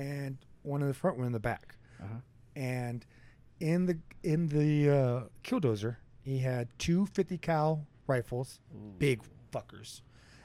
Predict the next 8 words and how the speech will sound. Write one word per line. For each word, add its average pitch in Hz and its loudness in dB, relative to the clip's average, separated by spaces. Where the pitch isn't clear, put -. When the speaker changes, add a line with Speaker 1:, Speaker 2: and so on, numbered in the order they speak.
Speaker 1:
and 135 0
a 131 -2
couple 151 2
of 135 0
assault 127 -2
rifles. - -14
Speaker 2:
Okay. 87 -16
Speaker 1:
And, 123 -8